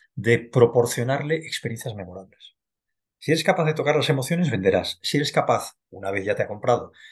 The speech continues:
de proporcionarle experiencias memorables, ahí repetirá, volverá a comprar. Y no solo volverá a comprar, sino que además hablará bien de ti,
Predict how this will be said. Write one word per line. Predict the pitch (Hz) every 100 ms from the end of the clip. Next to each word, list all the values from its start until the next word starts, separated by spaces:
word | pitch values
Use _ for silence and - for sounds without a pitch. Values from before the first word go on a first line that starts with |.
| _ _ _
de | - 110
proporcionarle | 113 110 113 - 110 123 110
experiencias | - 117 120 139 127
memorables, | 120 104 113 120 160 185 - _ _ _ _ _ _ _ _
ahí | 113 110 143 - _ _ _
repetirá, | - - 120 95 - 95 92 - _ _ _
volverá | 95 98 95 98
a | 127
comprar. | 104 92 87 - _ -
Y |
no | 85
solo | - 98
volverá | 101 101
a | 113
comprar, | 123 156 175
sino | - 98
que |
además | 92 104 143
hablará | 101 95
bien | 98 107
de | 117
ti, | 202 240